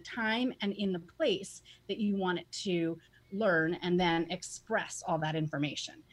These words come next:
So there's lots of great research that's really validating a lot of the work that we've done, you know, pre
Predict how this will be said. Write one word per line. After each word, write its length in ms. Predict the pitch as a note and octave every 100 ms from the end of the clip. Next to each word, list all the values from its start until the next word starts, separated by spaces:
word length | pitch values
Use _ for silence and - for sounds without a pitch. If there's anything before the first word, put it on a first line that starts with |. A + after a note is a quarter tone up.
| - - -
So 100 | B3
there's 200 | A#3+ A#3
lots 360 | B3+ A#3+ C#4+
of 100 | C#4+
great 360 | G#3+ G#3 G3+ G3
research 580 | G#3 G#3+ - A#3 A3+ -
that's 220 | G3+ -
really 240 | F#3+ F#3 F3+
validating 600 | F3 F#3 F#3+ F#3 E3+ E3+
a 40 |
lot 200 | E3+ E3
of 80 | E3
the 80 | D#3+
work 220 | D#3+ C#3+
that 120 | F3
we've 200 | F3 D3+
done, 480 | E3+ D#3 D#3 D#3+ D#3+
you 100 | F3
know, 140 | D#3+ D#3+
pre 600 | - B3 A#3 F3 D#3